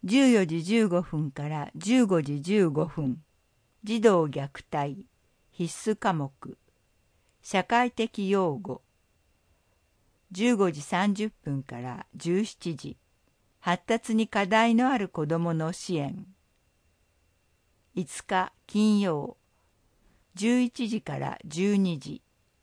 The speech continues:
子どもの健康、必須科目。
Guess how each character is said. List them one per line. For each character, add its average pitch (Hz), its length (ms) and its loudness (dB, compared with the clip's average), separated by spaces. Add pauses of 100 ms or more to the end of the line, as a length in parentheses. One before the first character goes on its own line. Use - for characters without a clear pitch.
(440)
子 196 140 0
ど 220 120 4
も 233 120 6
の 226 200 4
健 196 320 -2 (100)
康、 156 360 -2 (360)
必 - 440 -4
須 233 40 -4
科 262 160 0
目。 151 420 -4